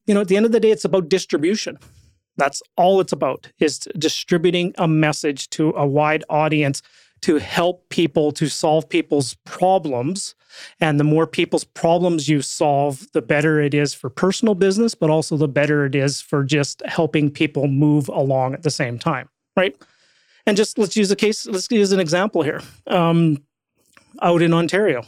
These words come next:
you were finding that some rental housing providers were getting squeezed on a coup-, from a couple ends, right? Landlord and tenant laws were getting tougher, so some people went to Airbnb. Airbnb is getting shut down, so cash flow is getting tighter. The margins are eroding a little bit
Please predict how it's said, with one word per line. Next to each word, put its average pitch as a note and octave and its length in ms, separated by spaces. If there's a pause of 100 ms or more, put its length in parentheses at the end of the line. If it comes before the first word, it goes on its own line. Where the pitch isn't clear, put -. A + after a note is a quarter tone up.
(160)
you E3 180
were E3 140
finding D#3+ 540
that C#3+ 400
some D#3 340
rental D#3 300
housing D#3+ 340
providers C#3+ 560
were D#3+ 100
getting D3+ 280
squeezed F#3 680
on D3 180
a D3 60
coup-, E3+ 220
from F3 240
a E3+ 40
couple F#3+ 300
ends, C3 440 (400)
right? D#3 260 (320)
Landlord E3 360
and D3+ 100
tenant F3+ 240
laws D#3 240
were D#3+ 80
getting D3+ 220
tougher, D#3+ 340
so - 160
some D3 180
people D3+ 220
went D3 160
to - 60
Airbnb. C#3+ 640
Airbnb D3+ 440
is D#3+ 160
getting D#3 200
shut D3+ 240
down, C#3+ 300
so D#3+ 280 (240)
cash F3 240
flow F3+ 180
is E3+ 80
getting D#3+ 220
tighter. E3+ 420
The D#3+ 120
margins D3+ 440
are F3 180
eroding D#3+ 500
a F3 40
little E3+ 280
bit E3 340